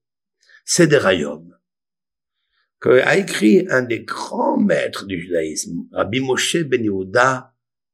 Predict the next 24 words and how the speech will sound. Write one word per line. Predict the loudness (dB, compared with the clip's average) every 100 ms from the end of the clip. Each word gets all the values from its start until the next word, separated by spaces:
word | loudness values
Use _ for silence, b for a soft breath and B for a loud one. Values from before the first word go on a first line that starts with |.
| -6
Makir. | -2 -2 0 0 -2 -8 -18 -20 _ _ _ _ _ _ _ _ _ _ -4
Viathil | 4 4 4 2 4 6
Beparashat | 4 4 0 2 0 2
Ha'akeda. | 2 0 -2 -6 -6 -8
Pourquoi | -4 4 4
le | 4
matin | 2 0 -2
on | -2
commence | -4 -4 -4 -4
par | -2 -2
cette, | -4 -6 -10
euh, | -14 -12 -12
lecture ? | -14 -10 -10 -10 -14 _ _ _ _ _ _ _ _ B B B B B B 0
Mi | 2
pene, | 4 4 4 2 -2 -12 _ _ _ _ _
pour | 0 2
cause. | 2 -2 -4 -6
Chez | 0 2 4
En | 4
Lo | 6 6 6
Semech | 4 4 4 4 2 0
Alma | -2 -2 0 0 0
Lismoch, | 0 0 4 2 2 -12 _ _ _ _ _ _ _ _ _ _ 2
l'homme, | 6 6 4 0